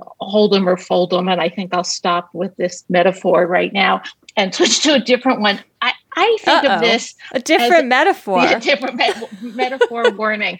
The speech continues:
Speaker 1: I reason backwards. Um, and I reason backwards thinking about this as a kind of perils of Pauline moment for the legislative process. And even though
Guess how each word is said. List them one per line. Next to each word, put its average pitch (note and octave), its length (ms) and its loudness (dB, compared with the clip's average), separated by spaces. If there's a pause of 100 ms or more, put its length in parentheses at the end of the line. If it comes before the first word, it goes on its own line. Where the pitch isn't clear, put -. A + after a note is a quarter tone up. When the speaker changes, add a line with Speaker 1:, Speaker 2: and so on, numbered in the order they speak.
(460)
Speaker 1:
I F4+ 300 2
reason C4+ 460 -6
backwards. - 960 -6 (360)
Um, G#3+ 300 0
and A3+ 140 0
I A#3 60 2
reason C#4 420 -2
backwards G#3+ 640 -2
thinking A#3 380 -4
about G3 340 0
this G3+ 240 -2
as F#3+ 160 -4
a F#3 80 -8
kind G3 300 -4 (100)
of F#3 160 -6 (380)
perils A#3+ 560 2
of G3+ 220 -8
Pauline F#3+ 760 -2 (320)
moment G3 640 -2
for F#3 440 -2
the F#3 120 -4
legislative F#3 720 -6
process. F#3 560 -6 (440)
And A#3+ 240 0
even D#4 300 0
though B3 560 4